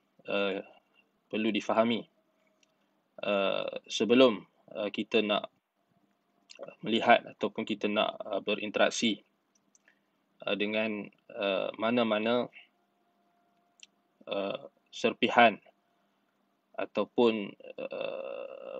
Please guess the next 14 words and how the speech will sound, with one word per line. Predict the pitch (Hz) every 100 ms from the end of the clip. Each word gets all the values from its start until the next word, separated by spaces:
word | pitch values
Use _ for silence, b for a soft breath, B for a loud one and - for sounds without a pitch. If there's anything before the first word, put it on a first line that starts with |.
| 107
mana-mana | 123 139 123 113
kumpulan, | - 110 107 117 110 92 _ _ _ _ -
<clears throat> |
eh, | 226 101 - _ _ _ _ _ - - -
ajaran, | 101 110 113 120 - - _ _ _ _ _ _ _ _ -
eh, | - 98
dan | 107
juga, | 101 98 101 -
eh, | - - 64 57 - - - - -
aliran, | 110 117 117 127 131 - _ _ _ _ _ _ _ -
eh, | 104
yang, | 107 110 107 101 - - _ -
eh, | 117 104 - - - - -
muncul, | 123 120 135